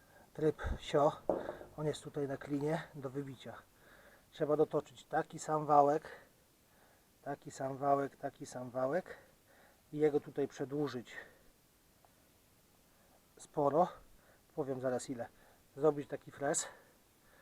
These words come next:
a przedłużyć jego trzeba tyle, żeby uratować ten wałek, to trzeba tak będzie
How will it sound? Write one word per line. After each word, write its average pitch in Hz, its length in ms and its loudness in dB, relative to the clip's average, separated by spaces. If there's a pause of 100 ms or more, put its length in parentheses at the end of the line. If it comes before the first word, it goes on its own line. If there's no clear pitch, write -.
(260)
a 156 100 -2
przedłużyć 175 520 0
jego 165 280 4 (240)
trzeba 156 280 0
tyle, 180 360 2 (4000)
żeby 156 240 4
uratować 175 500 8
ten 240 160 8
wałek, 170 420 10 (760)
to 165 80 -4
trzeba 180 220 2
tak 151 220 4
będzie 147 200 -4